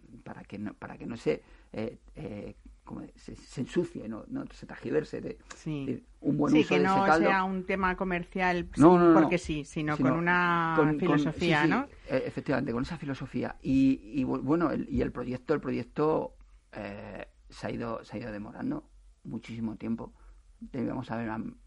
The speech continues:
Speaker 1: empezado en marzo del, del pasado año.
Speaker 2: Todo lo que ha
Speaker 1: Pero
Speaker 2: pasado con
Speaker 1: todo
Speaker 2: el
Speaker 1: lo que ha
Speaker 2: covid
Speaker 1: pasado con
Speaker 2: ha
Speaker 1: el
Speaker 2: sido
Speaker 1: covid.
Speaker 2: así, ¿no?
Speaker 1: Por lo tanto, la, la expectación y, y, y las ilusiones yo creo que han ido increciendo. Por lo tanto,
Speaker 2: Ujú.
Speaker 1: el, el día que se abra, en octubre, va a ser, bueno, pues algo, algo maravilloso, ¿no?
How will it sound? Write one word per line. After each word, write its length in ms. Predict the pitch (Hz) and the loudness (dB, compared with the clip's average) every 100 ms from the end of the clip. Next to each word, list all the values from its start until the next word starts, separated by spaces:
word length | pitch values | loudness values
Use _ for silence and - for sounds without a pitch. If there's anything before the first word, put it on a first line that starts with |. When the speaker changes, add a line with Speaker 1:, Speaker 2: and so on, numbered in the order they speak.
| - | -20
Speaker 1:
empezado 500 | 139 - 117 117 113 | -10 -10 -6 -6 -6
en 160 | 107 190 | -6 -2
marzo 400 | - - - 123 | 0 -2 -10 -14
del, 340 | - 123 110 - - | -12 -12 -14 -16 -14
del 180 | 120 117 | -12 -10
pasado 420 | 170 - - 123 | -12 -10 -8 -6
año. 200 | 131 143 - _ - | -6 -6 -12 _ -12
Speaker 2:
Todo 200 | - 180 | 0 2
lo 80 | 165 | 2
que 60 | 156 | 0
ha 40 | |
Speaker 1:
Pero 100 | 151 | 0
Speaker 2:
pasado 260 | 143 147 143 | 0 -2 -2
con 100 | 147 | -2
Speaker 1:
todo 80 | 127 | 0
Speaker 2:
el 60 | 127 | 0
Speaker 1:
lo 60 | |
que 40 | 143 | 0
ha 40 | |
Speaker 2:
covid 160 | 156 170 | -2 -2
Speaker 1:
pasado 120 | 127 | -4
con 40 | |
Speaker 2:
ha 60 | - | -4
Speaker 1:
el 20 | |
Speaker 2:
sido 100 | - 147 | -2 -2
Speaker 1:
covid. 80 | 147 | -2
Speaker 2:
así, 280 | - 147 | -6 -10
¿no? 200 | 147 196 - | -10 -14 -6
Speaker 1:
Por 100 | - | -2
lo 80 | 131 | 0
tanto, 460 | 139 139 160 - - | 2 2 2 -2 -6
la, 180 | 143 120 - | -4 -4 -4
la 140 | 120 | -8
expectación 680 | 110 123 - 117 - 147 - | -6 -10 -10 -10 -4 -2 -2
y, 100 | - | -4
y, 60 | 127 | -6
y 260 | 113 92 127 | -10 -10 -12
las 220 | 101 - | -12 -10
ilusiones 480 | 113 113 131 139 139 | -10 -8 -4 -2 -4
yo 100 | - | -8
creo 180 | 135 | -10
que 80 | - | -10
han 100 | - | -12
ido 240 | - - - - - | -10 -12 -14 -20 -14
increciendo. 540 | 123 - - - - - | -8 -8 -8 -12 -14 -14
Por 140 | - | -14
lo 40 | - | -10
tanto, 440 | 110 113 127 - _ 175 | -10 -6 -8 -10 _ -6
Speaker 2:
Ujú. 180 | 160 | -4
Speaker 1:
el, 300 | 165 180 214 - | -4 -6 -10 -12
el 100 | 123 | -10
día 160 | - | -10
que 100 | 175 | -12
se 120 | - | -10
abra, 260 | - - - - - | -8 -8 -12 -18 -16
en 100 | - | -14
octubre, 340 | - 131 127 117 | -12 -8 -6 -8
va 80 | - | -10
a 20 | |
ser, 220 | 123 - | -12 -14
bueno, 400 | - - - - | -14 -18 -18 -18
pues 160 | - - | -20 -16
algo, 360 | - - - - - | -12 -10 -12 -14 -16
algo 220 | 135 - | -14 -10
maravilloso, 540 | - - - - - | -10 -12 -12 -14 -14
¿no? 100 | - | -14